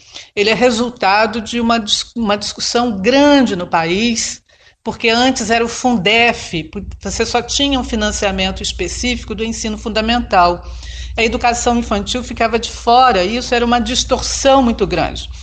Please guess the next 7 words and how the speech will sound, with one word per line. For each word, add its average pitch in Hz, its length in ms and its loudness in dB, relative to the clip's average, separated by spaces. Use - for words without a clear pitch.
Então, 277 140 4
nós 302 180 4
fizemos 262 420 0
um 240 220 -2
grande 277 400 4
movimento 208 500 0
nacional 190 880 0